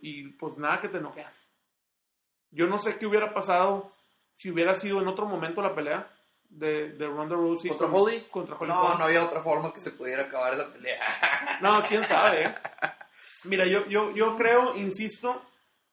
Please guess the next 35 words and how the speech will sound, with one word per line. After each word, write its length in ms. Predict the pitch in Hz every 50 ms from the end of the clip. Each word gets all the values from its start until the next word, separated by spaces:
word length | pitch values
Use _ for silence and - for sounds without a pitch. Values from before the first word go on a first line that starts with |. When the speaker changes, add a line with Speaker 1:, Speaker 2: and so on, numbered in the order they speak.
| _ _ _ _
Speaker 1:
en 160 | 175 180 175
mi 100 | 180 180
versión. 520 | 170 165 156 147 - 160 147 143 139 135 - _ _ _ _ _ _ _ _ _ _ _
Yo 140 | 165 175
creo 160 | 175 202 214 214
que 100 | 226 226
Ronda 680 | 208 202 202 208 208 214 220 214 220 214 202 - - -
pecó 380 | - 175 - - 185 180 185 190
de, 640 | 196 202 196 196 180 170 160 147 139 139 135 135 - _ _ _ _ _ _
Speaker 2:
Sí, 380 | - - 117 107 104 104 - _ _ _ _ _ _ _ _ _
yo 80 | - 110
Speaker 1:
de 120 | 156 180
Speaker 2:
también. 40 | 175
Speaker 1:
soberbia 680 | - 185 175 180 185 190 226 226 247 269 302 - - -
Speaker 2:
Yo 100 | 117 113
también. 300 | - - 117 113 - - _ _ _ _ _ _ _ _
Speaker 1:
y 140 | 185 170 -
quiso 280 | - 208 - - 226
boxearle 760 | 214 208 196 - - 220 202 190 196 208 208 220 220 233 226
a 180 | - - 160 165
Speaker 2:
A 60 | 160
la 120 | 160 160
Speaker 1:
la, 100 | 160 160
Speaker 2:
boxeadora. 300 | 156 160 165 160 160 160
Speaker 1:
a 340 | 156 - - - - - 165
la, 0 |
<laughs> 40 | 170
a 40 | 190
la 140 | 175 170 165
campeona 440 | - 175 165 - 180 180 202 208 208
de 100 | 190 185
box 260 | 156 160 170 170 170
del 120 | 180 180 170
mundo, 420 | 160 165 170 180 175 214 - - -
Speaker 2:
Sí. 120 | 120 -